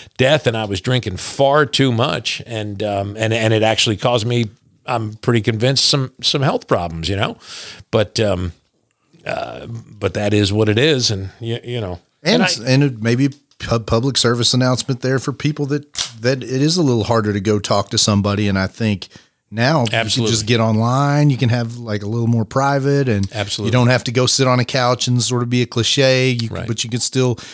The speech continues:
Speaker 2: But no, as I've, I think I've mentioned on the, on the show, I've, you know, a couple times I've talked to a counselor. I mean, and again, I think for me, when I really analyze that is, you know, I don't have siblings. My mom was
Speaker 1: Right.
Speaker 2: an alcoholic. I didn't really have anybody to go,
Speaker 1: Very true.
Speaker 2: like, have, like,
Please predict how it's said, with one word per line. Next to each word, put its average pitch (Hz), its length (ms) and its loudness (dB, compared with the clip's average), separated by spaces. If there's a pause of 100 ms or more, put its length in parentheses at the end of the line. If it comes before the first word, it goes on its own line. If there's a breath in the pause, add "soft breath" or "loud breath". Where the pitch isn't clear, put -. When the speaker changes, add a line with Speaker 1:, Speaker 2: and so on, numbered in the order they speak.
(160 loud breath)
Speaker 2:
But 156 100 2
no, 233 300 4
as 131 220 2
I've, 123 360 0 (120)
I 123 80 0
think 117 180 -2
I've 110 120 4
mentioned 117 300 2
on 110 200 2
the, 104 260 0
on 104 120 0
the 104 60 2
show, 113 280 0
I've, 107 280 -4
you 120 80 -8
know, 113 140 0
a 131 60 -4
couple 113 200 -2
times 113 320 0
I've 110 160 0
talked 123 280 -2
to 110 60 -2
a 98 40 -4
counselor. 123 460 0
I - 20 2
mean, 151 160 4 (220 loud breath)
and 180 80 -2
again, 277 180 2
I 165 80 2
think 196 220 0
for 156 120 0
me, 170 340 4
when 139 300 -6
I 127 80 0
really 147 300 2
analyze 120 460 0
that 151 240 -2
is, 104 200 -2 (360 loud breath)
you 147 80 -10
know, 175 80 0
I 120 80 0
don't 139 140 0
have 143 200 -2
siblings. 143 680 0
My 110 100 -6
mom 123 260 -4
was 135 120 2
Speaker 1:
Right. 160 100 6
Speaker 2:
an 151 60 2
alcoholic. 127 440 0
I 196 80 0
didn't 294 140 0
really 240 160 2
have 214 240 2
anybody 214 380 0
to 202 60 -4
go, 165 320 0
Speaker 1:
Very 143 280 4
true. 208 200 2
Speaker 2:
like, 185 180 2
have, 165 240 0
like, 160 240 -2